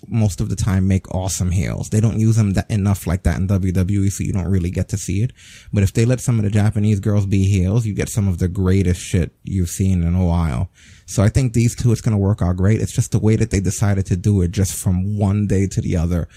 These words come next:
without any motivation. It was just a little funny. You know, it's not even bad. I guess every now and then you gotta do something like that.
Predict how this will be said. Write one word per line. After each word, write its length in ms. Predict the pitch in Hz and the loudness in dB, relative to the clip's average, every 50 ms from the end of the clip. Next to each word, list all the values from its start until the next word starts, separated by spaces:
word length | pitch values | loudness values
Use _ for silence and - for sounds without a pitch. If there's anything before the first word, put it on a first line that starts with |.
| - - - - - | -20 -20 -20 -4 0
without 300 | 117 110 101 98 - - | 2 2 2 2 2 0
any 220 | - 104 113 110 | 0 2 2 2
motivation. 720 | 107 104 101 104 101 92 90 95 92 98 90 - 104 95 92 | 2 2 2 2 0 0 2 2 2 2 2 0 0 0 2
It 40 | |
was 80 | 90 85 | 0 2
just 180 | - 107 - - | 0 0 0 2
a 20 | |
little 220 | 196 190 202 185 160 | 0 2 2 2 0
funny. 320 | - - 135 110 - - 101 | 0 0 -2 0 -2 -4 -8
You 160 | - - 101 98 | -6 -2 0 2
know, 80 | 110 | 2
it's 100 | 117 - | 2 2
not 140 | 180 175 151 | 2 2 4
even 260 | 139 127 127 120 113 | 4 4 4 2 2
bad. 360 | 104 101 90 85 - - - - | 2 2 2 0 -2 -4 -4 -4
I 80 | - | -4
guess 200 | - 98 107 110 | -2 -2 -2 0
every 160 | - 107 110 110 | 0 0 0 0
now 120 | 101 98 | 0 -2
and 100 | 98 98 | -2 -2
then 80 | 98 98 | -2 -2
you 60 | 98 | -2
gotta 160 | 95 90 90 90 | -2 -2 -2 0
do 120 | 98 101 | -2 -2
something 260 | 92 - - - 62 | -2 -2 -4 -6 -4
like 140 | - 85 90 | -6 -6 -4
that. 180 | - 104 104 | -2 -4 -4